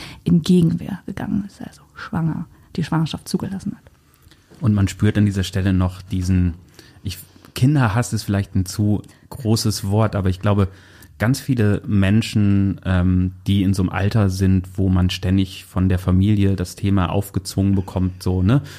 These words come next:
Speaker 2: gerade so als Paar, wann ist denn bei euch so weit? Und wenn man dann halt in einer Gegend wohnt, wo viele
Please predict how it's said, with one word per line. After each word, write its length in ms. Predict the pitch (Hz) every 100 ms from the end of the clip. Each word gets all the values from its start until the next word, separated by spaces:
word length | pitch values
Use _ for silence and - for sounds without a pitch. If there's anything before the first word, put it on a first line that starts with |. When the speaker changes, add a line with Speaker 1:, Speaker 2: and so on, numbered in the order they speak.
| -
Speaker 2:
gerade 260 | - 92 90
so 140 | 90
als 220 | 90 -
Paar, 440 | - 101 98 98 - - -
wann 120 | 117 107
ist 160 | -
denn 120 | 104
bei 80 | 92
euch 260 | 87 104 -
so 180 | 101 95
weit? 320 | 98 95 87
Und 240 | 90 87
wenn 120 | 92
man 160 | 92 87
dann 260 | 87 90 87
halt 140 | 87
in 100 | 92
einer 80 | 87
Gegend 300 | 95 98 90
wohnt, 240 | 92 92
wo 60 | 90
viele 320 | - 92 87